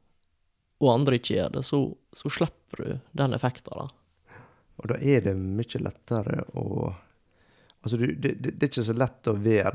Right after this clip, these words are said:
Speaker 2: den vrange personen når du møter den holdningen. Men hvis du da merker at folk begynner å snakke stygt om det og sånn, så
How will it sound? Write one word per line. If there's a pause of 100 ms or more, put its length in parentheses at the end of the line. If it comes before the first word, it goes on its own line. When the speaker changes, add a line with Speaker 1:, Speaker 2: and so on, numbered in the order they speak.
Speaker 2:
den (220)
vrange
personen (160)
når
du
møter
den
holdningen. (640)
Men
hvis
du (100)
da (160)
merker
at
folk
begynner
å
snakke
stygt
om
det
og
sånn,
så